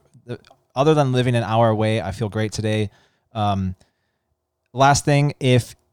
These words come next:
you guys wanna learn how to start a social media agency, Burke University has a special right now. Check out at Burke University for fifty dollars off your course right now. I teach how to manage small businesses, uh, Instagram and their Facebook, and they can pay you per month. You can make an extra five hundred bucks a month, all the way up to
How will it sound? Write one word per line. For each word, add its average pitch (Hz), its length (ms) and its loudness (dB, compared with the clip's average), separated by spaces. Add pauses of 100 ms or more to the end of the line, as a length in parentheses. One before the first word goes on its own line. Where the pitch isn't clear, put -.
you 123 100 -4
guys 135 220 6
wanna 139 160 4
learn 127 200 4
how 127 120 4
to - 180 4
start 117 220 2
a - 40 2
social 120 300 2
media 117 220 0
agency, 117 460 -2
Burke 113 240 0
University 113 420 -2
has 104 140 -4
a 98 40 -6
special 113 380 0
right 110 180 0
now. 110 220 0
Check - 220 -2
out 113 220 2
at 110 280 -2
Burke 123 220 4
University 113 600 2
for 101 160 -6
fifty 123 280 -4
dollars 113 340 2
off 107 220 2
your 104 60 -6
course - 320 0
right 101 140 -2
now. 107 220 0
I 101 120 -2
teach 110 240 -6
how 110 160 0 (160)
to 107 180 0 (320)
manage 117 320 0
small 131 240 4
businesses, 120 760 0 (320)
uh, 107 220 -2
Instagram 131 500 2
and 110 80 0
their 107 80 0
Facebook, 147 600 0
and 113 180 -2
they 110 80 -2
can 107 140 -8
pay 117 160 -2
you 113 140 -2
per 120 220 0
month. 113 320 0
You 107 60 -6
can 104 160 -4
make 104 160 -2
an 101 80 -4
extra 98 300 -8
five 107 240 0
hundred 107 140 0
bucks 101 260 -2
a 113 40 -4
month, 101 200 0
all 107 100 -2
the 101 60 -2
way 98 120 0
up 98 100 -4
to 98 100 -10